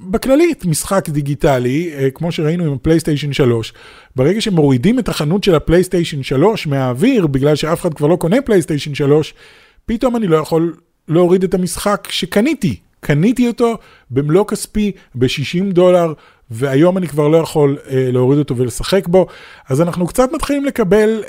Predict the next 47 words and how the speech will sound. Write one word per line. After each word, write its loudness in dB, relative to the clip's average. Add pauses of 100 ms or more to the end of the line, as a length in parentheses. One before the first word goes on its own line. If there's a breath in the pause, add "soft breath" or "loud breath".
את -2
ה-, 0 (160)
את -2
ה-, -2
את -2
העניין 2
הזה. 0
אנחנו -8
מקבל-, -6
מתחילים -6
לקבל 2
את 0
זה 0
שכאילו, 0 (760 loud breath)
יש 0
את -4
היתרונות 0
לגיימפאס 0
של -4
כאילו, 2
יש -2
לי 0
פה -2
ספרייה 2
ענקית -2
שאני 0
יכול 0
לשחק 0
בה 2
איזה -4
משחק -4
שאני -2
רוצה, 0
מתי 0
שאני -6
רוצה. -4
יחד 0
עם 0
זה, 4 (420 loud breath)
משחקים 0
חדשים 2
נכנסים 0
ומשחקים -4
ישנים 0
יוצאים -2 (140)
כל 2
הזמן. -4